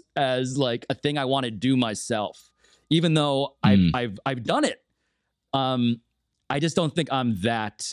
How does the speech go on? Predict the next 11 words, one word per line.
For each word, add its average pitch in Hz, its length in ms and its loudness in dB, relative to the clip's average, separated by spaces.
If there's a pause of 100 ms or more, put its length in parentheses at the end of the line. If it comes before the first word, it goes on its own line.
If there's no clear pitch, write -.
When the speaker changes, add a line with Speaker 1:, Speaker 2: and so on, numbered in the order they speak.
Speaker 1:
I'm, 117 240 2
I'm 135 100 2
not 175 240 0
that 156 220 -2
kind 139 280 0
of 113 120 -2
weird. 95 500 -2 (260)
It's 151 140 0
a 156 60 2
very 175 200 2
deliberate 151 680 0